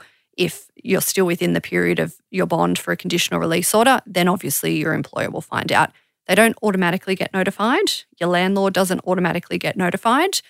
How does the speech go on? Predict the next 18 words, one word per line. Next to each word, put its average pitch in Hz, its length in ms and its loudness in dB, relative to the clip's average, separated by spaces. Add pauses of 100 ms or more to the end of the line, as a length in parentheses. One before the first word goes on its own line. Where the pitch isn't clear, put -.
(260)
And 196 220 4
there's 180 280 2
no 185 640 4 (240)
way 180 440 4
for 180 400 2
someone 180 360 2
to - 80 -2
do 170 160 -2
a 175 60 0
Google 180 360 -2
search - 420 0
to - 100 -8
see 175 240 -2
what 180 240 -4
you've 180 120 -4
been 170 200 -2
charged 170 460 0
with. 175 300 -2